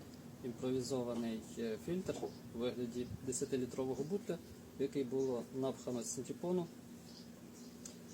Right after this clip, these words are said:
Цей фільтр, звісно, кращий, ніж стандартний, який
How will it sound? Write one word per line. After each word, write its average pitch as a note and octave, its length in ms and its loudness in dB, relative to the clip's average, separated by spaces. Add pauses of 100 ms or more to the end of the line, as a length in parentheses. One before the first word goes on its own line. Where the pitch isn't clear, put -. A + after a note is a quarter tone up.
(260)
Цей D3 440 6
фільтр, A#2+ 360 0 (140)
звісно, B2 400 2 (100)
кращий, A#2+ 380 2
ніж B2 300 -2 (120)
стандартний, A#2+ 680 0 (460)
який B2 360 0